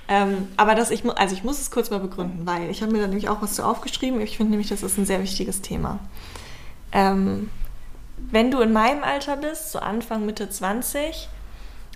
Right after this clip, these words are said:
dann siehst du vielleicht ein Bild auf Insta oder so,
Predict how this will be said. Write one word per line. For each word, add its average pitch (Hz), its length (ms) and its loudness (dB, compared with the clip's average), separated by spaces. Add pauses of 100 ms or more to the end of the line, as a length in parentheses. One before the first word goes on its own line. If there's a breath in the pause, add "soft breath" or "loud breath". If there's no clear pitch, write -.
(120)
dann 208 240 6
siehst 240 300 4
du 285 60 -2
vielleicht 220 400 0
ein 214 40 2
Bild 208 200 2
auf 196 140 -4
Insta 285 520 -2
oder 269 160 0
so, 294 340 -2